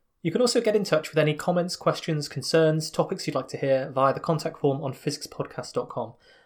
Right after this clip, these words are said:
I think this is especially important when it comes to the Climate two oh one series, because I want to know what people want to learn about, what people want to find out about, about climate change, and really make this a good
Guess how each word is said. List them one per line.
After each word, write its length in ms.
I 40
think 140
this 160
is 60
especially 380
important 300
when 100
it 60
comes 180
to 60
the 60
Climate 380
two 180
oh 40
one 180
series, 400
because 180
I 60
want 220
to 60
know 420
what 220
people 300
want 160
to 80
learn 180
about, 260
what 140
people 240
want 160
to 60
find 200
out 180
about, 220
about 220
climate 260
change, 300
and 140
really 180
make 160
this 160
a 40
good 220